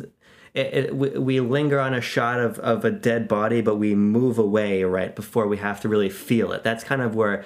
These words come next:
I, I felt a sort of emotional disconnect. And I, and I feel like a lot of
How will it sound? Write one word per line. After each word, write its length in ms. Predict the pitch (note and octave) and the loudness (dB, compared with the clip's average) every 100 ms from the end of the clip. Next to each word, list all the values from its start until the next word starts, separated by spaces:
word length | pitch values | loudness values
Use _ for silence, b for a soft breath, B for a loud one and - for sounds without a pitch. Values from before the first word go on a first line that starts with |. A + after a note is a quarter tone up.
| B B B | B B B
I, 360 | A2 A2 A2 G#2+ | -4 -2 -2 -6
I 40 | |
felt 300 | - G#2+ G#2+ | -2 -2 -2
a 40 | |
sort 180 | G#2 A2 | -2 -2
of 40 | F#2+ | 0
emotional 680 | G#2+ G#2 G#2 A2+ A2+ G2+ F#2 | 0 2 2 2 0 -2 -2
disconnect. 520 | F2+ - F#2 - - | -4 -4 -8 -8 -4
And 80 | G2 | -4
I, 40 | |
and 180 | A2+ G2 | -2 -4
I 80 | G2 | -4
feel 300 | - A2+ G#2+ | -2 0 0
like 160 | G2+ | -2
a 40 | G2+ | 0
lot 220 | G2+ G2+ | 0 0
of 180 | G2 | -2